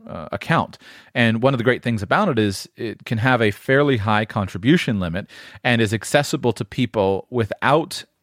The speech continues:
and without income qualification, but is accessible for, uh, saving for their, uh, health expenses.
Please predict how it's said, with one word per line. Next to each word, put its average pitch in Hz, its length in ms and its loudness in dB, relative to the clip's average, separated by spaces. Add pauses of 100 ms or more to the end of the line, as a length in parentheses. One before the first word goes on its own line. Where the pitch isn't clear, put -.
(140)
and 110 320 -2 (120)
without 117 400 0
income 139 400 0
qualification, 95 840 -2 (360)
but 123 100 2
is 110 80 2
accessible 117 600 2
for, 104 500 0
uh, 98 180 -6
saving 110 380 2
for 101 500 -4
their, 101 440 0 (160)
uh, 98 300 -8 (280)
health 156 220 0
expenses. - 500 -6